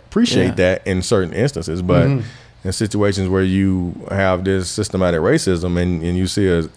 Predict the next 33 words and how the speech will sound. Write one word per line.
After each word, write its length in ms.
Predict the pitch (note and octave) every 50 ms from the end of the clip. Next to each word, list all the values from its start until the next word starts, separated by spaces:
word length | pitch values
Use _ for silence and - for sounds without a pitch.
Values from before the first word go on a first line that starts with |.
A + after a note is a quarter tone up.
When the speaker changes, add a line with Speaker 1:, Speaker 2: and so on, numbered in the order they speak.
| - - - - - - - - - - - _ - - -
Speaker 1:
um, 560 | E2 E2+ E2+ E2 D#2+ D2+ C2+ A#1+ C2+ C2 - - - - - _ - - - - - - - - F#2
it's 140 | F2+ F2+
an 120 | G#2 F#2 F#2
ongoing 400 | F#2+ G2 F2+ F#2 F2 E2 D#2 D2+
thing, 500 | - C3 E3 D#3 A#2 G#2 F#2+ F2+ F#2 - - - B2+
Speaker 3:
Yeah. 240 | A#2 A2+ G#2 G2 F2+
Speaker 1:
you 140 | F#2+ G2 F#2+
can't 280 | - B2 A2+ G#2 F#2+
still 280 | - - A#2 G2 F#2+ F2+
stand 280 | - - G#2 F#2+ F2
behind 380 | E2+ F2 G2 G#2 G2+ F#2+ F2 E2
that 160 | D#2+ A#2+ B2
Speaker 3:
Right. 120 | C3 C3 A#2+
Speaker 1:
as 80 | F2 F2
a 60 | E2
politician 580 | - G2+ F2+ F2 E2 D#2+ G2+ G2+ E2+ - F2
and 180 | F2 E2+ E2 E2+
say, 300 | F2+ F2+ E2+ E2+ E2+ E2+
"Hey, 180 | F2+ F#2 F#2 F2+
you 140 | F2 F2+ F2
know, 140 | E2+ E2 E2
we're 120 | F2 F2+
gonna 180 | F2+ F#2 F2 E2+
protect 440 | F2 E2+ - - F#2 F2 - - -
you 180 | D#2+ D#2 D#2
and 180 | D#2+ D#2 D#2 D#2+
we're 80 | E2+ F2
gonna, 340 | F2 F2 E2+ E2 D#2+ E2 - -
you 80 | F2+
know, 180 | E2 E2 D#2+ E2
make 200 | E2+ E2+ E2 E2
sure 200 | - F2+ F2 E2+
that," 300 | E2+ E2+ E2 E2 -